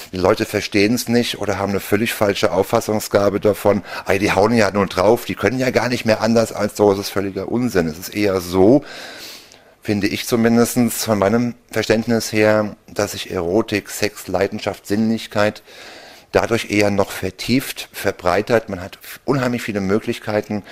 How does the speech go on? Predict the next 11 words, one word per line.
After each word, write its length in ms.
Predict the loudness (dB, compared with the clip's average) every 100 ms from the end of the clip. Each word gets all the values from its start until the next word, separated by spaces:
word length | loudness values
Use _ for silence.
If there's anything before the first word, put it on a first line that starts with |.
| -20 -18 -18 -18 -10 -2
ähm, 320 | -2 -2 -2
Gemeinsamkeiten, 1160 | 0 0 2 2 2 0 -2 -2 -4 -4 -6 -10
Energie, 600 | -6 -4 -4 -4 -4 -4
Emotionen, 720 | -4 -4 -6 -6 -2 0 0 -2
Vertrauen, 720 | -4 -4 2 4 4 2 0 -8 -20 -20 -20 -12 -4
all 140 | -4
das, 180 | -4 -6
was 140 | -6
auch 160 | -8 -4
irgendwo 540 | -2 -2 2 4 4
im 400 | 2 -2 -4 -6